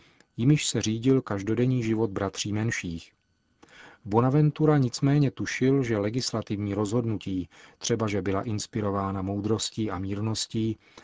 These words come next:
nedovedou zabezpečit společenství ducha a srdcí. Bylo zapotřebí stejných ideálů a stejných motivací. Z tohoto důvodu chtěl Bonaventura představit autentické Františkovo charisma, jeho život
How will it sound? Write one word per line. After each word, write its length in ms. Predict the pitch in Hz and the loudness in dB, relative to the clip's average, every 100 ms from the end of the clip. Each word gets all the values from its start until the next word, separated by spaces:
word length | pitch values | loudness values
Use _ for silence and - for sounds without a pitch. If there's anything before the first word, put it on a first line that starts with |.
| - - | -20 -2
nedovedou 540 | 113 135 117 101 95 | 2 4 4 2 0
zabezpečit 680 | 95 104 113 - 120 - - | 0 -2 -2 -4 -4 -4 -6
společenství 800 | - 113 117 - 120 - 101 92 | -4 0 0 0 -2 -4 -6 -4
ducha 280 | 98 - 117 | -4 -4 -4
a 140 | 123 | -4
srdcí. 520 | - - - 87 80 - _ _ _ _ _ - _ | -6 -6 -6 -8 -10 -12 _ _ _ _ _ -20 _
Bylo 240 | 107 107 | 0 2
zapotřebí 600 | 104 101 107 - 107 95 | 0 -2 -4 -2 -4 -4
stejných 540 | 92 - 104 101 92 - | -6 -4 -4 -2 -4 -6
ideálů 680 | 110 107 110 113 120 120 - _ | -2 0 2 2 2 0 -4 _
a 120 | - 117 | -8 -6
stejných 500 | - 120 113 120 - | -2 0 2 -2 -2
motivací. 680 | 113 120 98 85 - 80 78 _ - - | -2 -2 -2 -4 -8 -8 -12 _ -20 -16
Z 80 | - | -2
tohoto 340 | 113 151 151 | 2 4 4
důvodu 400 | 143 135 143 147 | 2 2 2 0
chtěl 320 | - - 113 | -2 -2 0
Bonaventura 640 | 98 104 107 110 107 120 117 | 0 0 0 -2 -2 -2 -2
představit 600 | - 101 - 117 113 113 | -4 -8 -6 -2 -2 -2
autentické 800 | 110 110 120 113 113 - 120 117 | -6 -2 -4 -2 -4 -4 -2 -2
Františkovo 640 | - 98 - 98 - 104 | -2 -4 -4 -10 -6 -6
charisma, 540 | 104 113 117 104 92 - _ _ - | -2 0 0 0 -4 -6 _ _ -10
jeho 220 | 87 90 | -6 -4
život 320 | 95 101 117 | -4 -2 -2